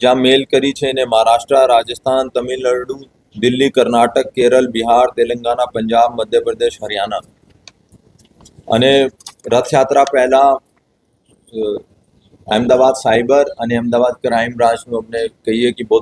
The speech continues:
મોટી સફળતા છે, ક્યોંકિ અગર એનો નહીં પકડે તો આ રથયાત્રામાં પણ એવા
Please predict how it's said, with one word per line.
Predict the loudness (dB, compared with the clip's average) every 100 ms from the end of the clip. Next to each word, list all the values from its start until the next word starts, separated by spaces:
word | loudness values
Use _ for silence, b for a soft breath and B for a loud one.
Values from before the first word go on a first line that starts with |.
| 0
મોટી | -6 -6
સફળતા | -6 -4 -4 -2 -2
છે, | -2 -6 -12 _ _ _ _ _ _
ક્યોંકિ | -8 -4 0 2 0 -4 _ -4
અગર | 0 2
એનો | 2 2 0
નહીં | 2 2 0 -2
પકડે | -4 0 0 0
તો | 0 0 2
આ | 2 2 -2 -6 _ _ _ _ -8
રથયાત્રામાં | -2 -2 2 2 2 2 0 0
પણ | -2
એવા | -2 0 -2